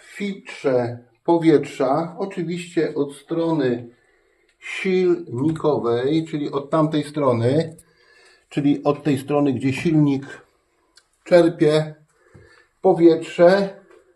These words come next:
potrzebne do procesu spalania. Yy, więc, yy, wypowiadam się w tej kwestii jako,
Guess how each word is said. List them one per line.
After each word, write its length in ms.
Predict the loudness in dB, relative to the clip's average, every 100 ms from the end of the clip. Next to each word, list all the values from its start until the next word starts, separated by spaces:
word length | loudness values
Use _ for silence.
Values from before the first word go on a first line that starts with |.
| _ -20 _ -20 _
potrzebne 520 | -10 -4 0 0 2
do 260 | 4 4 2
procesu 540 | 0 -2 0 -2 -6
spalania. 500 | -8 -2 0 -2 -8 -16 _ _ _ _ _ _ -20 _ _ _ _ _ _ _ _ _ _
Yy, 600 | -4 0 2 2 0 0 2
więc, 640 | 4 4 2 0 -8 2
yy, 440 | 6 8 6 2 -12 -20 -20 -20 _ _ _ _ _ _ _ _ _ _ _ _ _ _ _
wypowiadam 680 | -10 0 2 4 4 2 0
się 180 | 0
w 100 | 0
tej 180 | 0 -4
kwestii 560 | -2 -2 -2 -2 -10 -4
jako, 640 | -2 -2 -2 0 -2 -8